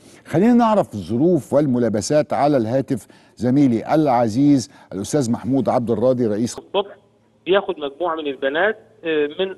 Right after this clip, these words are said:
Speaker 2: آه، إحدى القرى من، آه، أشمون محافظة المنوفية، بيروحوا على الطريق الصحراوي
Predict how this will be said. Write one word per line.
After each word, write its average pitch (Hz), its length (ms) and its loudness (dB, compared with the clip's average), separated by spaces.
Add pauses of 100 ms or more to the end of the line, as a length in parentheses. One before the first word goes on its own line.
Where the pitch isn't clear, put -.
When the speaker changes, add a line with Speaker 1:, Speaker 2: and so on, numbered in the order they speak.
Speaker 2:
آه، 156 160 -6
إحدى 170 300 -2
القرى 156 520 0
من، 151 160 -14 (200)
آه، 135 340 -6 (160)
أشمون 185 580 -2 (100)
محافظة 165 380 -4
المنوفية، 175 580 2 (500)
بيروحوا 208 300 0
على 175 320 2
الطريق 175 440 -10
الصحراوي 175 600 -6